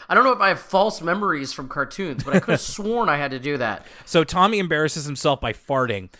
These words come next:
Speaker 2: There's even, like, there's this elongated scene where Tommy is in the shower, and we literally see, like, the naked butts of children. Now, that's gonna s-, it's gonna sound weird.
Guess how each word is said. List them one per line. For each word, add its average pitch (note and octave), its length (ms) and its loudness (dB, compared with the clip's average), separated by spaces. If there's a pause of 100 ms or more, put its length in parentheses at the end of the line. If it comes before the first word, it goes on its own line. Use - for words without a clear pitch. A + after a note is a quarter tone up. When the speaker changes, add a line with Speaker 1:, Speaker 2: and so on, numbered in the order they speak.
(400)
Speaker 2:
There's A#3 260 2
even, F4 400 0
like, F3 460 0
there's F3+ 240 0
this G#3 180 -2
elongated F3 880 -2
scene F3 400 -4
where A#2 140 -2
Tommy F3+ 560 -2
is D3 360 0 (320)
in F3+ 320 2
the E3 140 0
shower, B2+ 640 -2 (140)
and D3+ 320 0
we D3+ 180 -4
literally G3 480 0
see, F#3 240 -4
like, D3+ 380 -2 (600)
the D3 200 0
naked D3 600 -4
butts - 360 -2
of C3 200 -2
children. G#2 640 -2
Now, B2+ 300 0 (760)
that's F3 180 0
gonna A3+ 160 2
s-, - 160 -2
it's - 340 -14
gonna F3 160 -6
sound F#3 400 2
weird. D#3 380 2